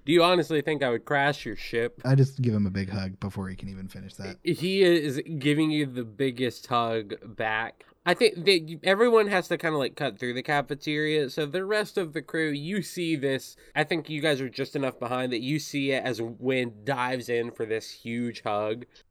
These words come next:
Speaker 1: And then Quake Strider just looks and says, "Man, I feel left out, dude."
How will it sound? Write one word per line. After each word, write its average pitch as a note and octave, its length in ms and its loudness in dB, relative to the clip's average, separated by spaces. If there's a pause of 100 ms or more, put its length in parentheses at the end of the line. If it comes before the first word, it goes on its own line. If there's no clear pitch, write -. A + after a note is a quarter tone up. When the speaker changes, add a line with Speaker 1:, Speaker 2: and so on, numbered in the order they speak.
(120)
Speaker 1:
And C3+ 120 0
then B2 160 0
Quake B2+ 260 0
Strider A2+ 480 2
just A#2 420 -6
looks A#2+ 160 -4
and A#2 140 -6
says, G#2+ 300 -10 (760)
"Man, G#2 1000 -2 (380)
I A#2 200 -4
feel D#2+ 520 -10
left A2+ 460 -6
out, C#3+ 500 -2
dude." C#3 520 -6